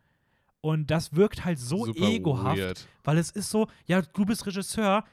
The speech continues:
Speaker 1: und jetzt inszenierst du eine Figur, die irgendwie das macht und dann bringst du dich ja selbst auch irgendwie in die Position nach dem Motto, guck mal, wie geil es ist, dass ich, also ich weiß nicht, ich fand, das ist ein ganz unangenehmer
Speaker 2: Ja, was?
Speaker 1: Film.
Speaker 2: Wieso, wieso geil?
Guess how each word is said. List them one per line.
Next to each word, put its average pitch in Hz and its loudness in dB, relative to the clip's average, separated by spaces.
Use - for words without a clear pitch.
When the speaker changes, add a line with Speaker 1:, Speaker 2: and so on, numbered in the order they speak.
Speaker 1:
und 170 0
jetzt 190 0
inszenierst 196 -6
du 190 -2
eine 180 -6
Figur, 185 -2
die 180 -8
irgendwie 190 -6
das 170 -6
macht 214 -4
und 165 -4
dann 175 -2
bringst 165 -4
du 185 -6
dich 170 -8
ja 185 0
selbst 185 0
auch 180 -2
irgendwie 175 -4
in 156 -2
die 156 -2
Position 160 -4
nach 160 -2
dem 156 -2
Motto, 160 0
guck 156 -2
mal, 170 4
wie 160 -2
geil 165 0
es 170 -6
ist, 170 -10
dass 156 -6
ich, 160 -10
also 156 -2
ich 151 -4
weiß 180 -2
nicht, 170 -8
ich - -18
fand, 185 -4
das 185 -8
ist - -10
ein 185 -6
ganz 220 -6
unangenehmer 185 0
Speaker 2:
Ja, 135 6
was? 147 -4
Speaker 1:
Film. 147 2
Speaker 2:
Wieso, 123 -12
wieso 104 -6
geil? 104 -6